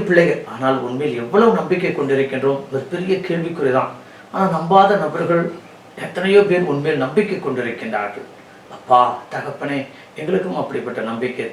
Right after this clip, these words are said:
தாருங்கப்பா. நாங்களும் நல்லவர்களாக இன்னும் வாழ வேண்டும், இனியவர்களாக வாழ வேண்டும், உண்மையுள்ளவர்களாக வாழ வேண்டும்,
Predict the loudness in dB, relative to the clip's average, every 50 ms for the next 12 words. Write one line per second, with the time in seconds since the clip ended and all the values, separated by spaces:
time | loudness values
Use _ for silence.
0 | -8 -4 0 2 2 2 2 -2 -6 -6 -4 -2 -2 -2 -4 -6 -12 -20 -20 -20
1 | -20 -8 -2 2 2 2 2 0 0 -2 -2 -2 0 0 0 0 0 2 4 4
2 | 4 4 2 -2 -4 -6 -8 -8 -2 0 2 2 2 0 -2 -4 -6 -8 -6 -6
3 | -6 -4 -2 0 0 0 0 0 0 0 -2 -2 -4 -6 -4 -2 0 0 0 0
4 | -2 -4 -8 -12 -8 -4 -2 0 0 2 0 0 0 0 0 0 0 -2 -2 -2
5 | -2 -4 -2 -2 -2 -2 -2 -4 -6 -8 -12 -16